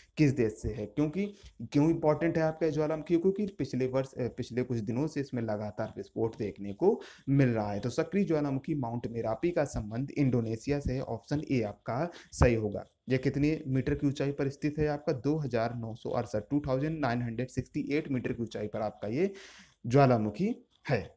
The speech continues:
ठीक है ना। ये जो, अ, इंडोनेशिया है आपका, या फिर यूँ कहें कि जो इंडोनेशिया देश है, ये बहुत सारे द्वीपों से मिलकर के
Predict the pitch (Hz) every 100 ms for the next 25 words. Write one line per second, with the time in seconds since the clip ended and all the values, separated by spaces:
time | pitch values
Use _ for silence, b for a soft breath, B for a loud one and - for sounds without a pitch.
0 | _ - 165 190 214 143 156 165 180 135
1 | 123 113 143 160 208 185 - 180 156 123
2 | - - 104 117 120 127 151 156 160 165
3 | 160 135 123 147 143 147 156 113 113 180
4 | 185 131 123 151 - 123 123 120 190 -
5 | 123 120 175 - B B 113 104 170 165
6 | 208 196 139 113 123 123 170 202